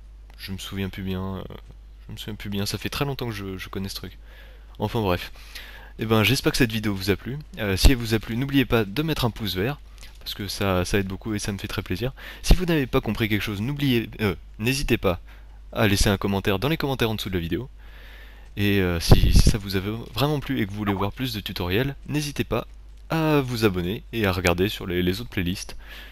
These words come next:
parce que j'ai pas mal de, d'autres tutoriels concernant la redstone. Euh, bref, c'était K L H.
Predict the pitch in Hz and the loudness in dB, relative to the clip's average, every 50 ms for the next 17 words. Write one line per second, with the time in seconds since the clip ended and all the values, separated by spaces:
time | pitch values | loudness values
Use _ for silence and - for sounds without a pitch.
0 | - - - - - - - - - - 92 90 87 95 - - 95 95 95 104 | -18 -18 -20 -20 -20 -12 -12 -10 -8 -6 -6 -4 -4 -4 0 0 0 2 2 0
1 | 107 101 95 92 85 87 87 90 - 127 - - - - - - - 123 131 135 | -2 -2 -4 -6 -6 -6 -8 -6 -6 -6 -6 -6 -10 -10 -12 -8 -6 -6 -4 -4
2 | 147 - - - - - 160 151 - 165 160 160 160 151 135 131 117 - - 95 | -6 -8 -10 -16 -10 -8 -6 0 2 2 2 2 2 2 2 0 0 0 -4 -6
3 | 87 90 - - - - - - - - - - - - - - - - - - | -6 -8 -10 -14 -18 -18 -16 -16 -16 -16 -16 -16 -16 -18 -18 -18 -20 -20 -20 -10
4 | - 101 98 95 92 90 - 139 165 170 - - - - 110 104 101 - 85 80 | -6 -4 -2 0 0 0 2 2 2 2 2 -4 -6 -4 -2 -2 0 4 4 4
5 | 78 73 78 - - | 4 4 2 2 0